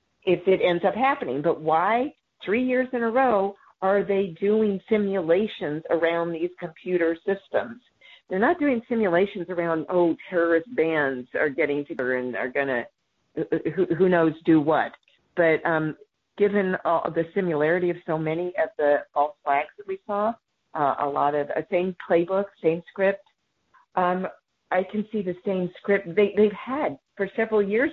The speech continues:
now, the same scripts happening that are pre-, both preparing the health workers, preparing the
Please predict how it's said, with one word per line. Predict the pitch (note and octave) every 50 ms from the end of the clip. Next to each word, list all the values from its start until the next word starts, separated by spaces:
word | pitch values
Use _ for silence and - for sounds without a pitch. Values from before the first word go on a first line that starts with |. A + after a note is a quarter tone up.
| -
now, | - A2 - - - - -
the | - F3 F3 - -
same | F#3 F3 F3 F#3 F#3+ G3 G3+ G3+ - _ _ _ _ _ _ _ _ _ _ _ - D#3+ D#3+ - - -
scripts | - - A#3+ A3+ G3+ G#3 - - _ _ _ _ _ _
happening | - - A#3 A#3 A#3 A#3 A#3 G#3+ D3+ C3+ C3+ C3 C3+ D#3+ - _ _ _ -
that | F3 D#3+
are | D#3+ D#3+
pre-, | D#3+ - F3 D#3 C3 - -
both | F3 E3 E3 E3
preparing | - D#3+ D3 - - - G#3+ G3 F#3 G3 A3 A#3 A#3+ A#3+ A#3+ B3 - _ _ _ _ _ -
the | F#3+ F#3 F3 E3+ E3 D#3+ D#3
health | E3+ - - F3 F3+ F3 - -
workers, | G#3+ G3+ G#3 G#3 - A#3 A3+ A3+ A#3 A#3 _ _ _ _ _ -
preparing | E3 D#3+ - - F#3 E3+ F#3 G3 F#3 F3+
the | D#3+ B2+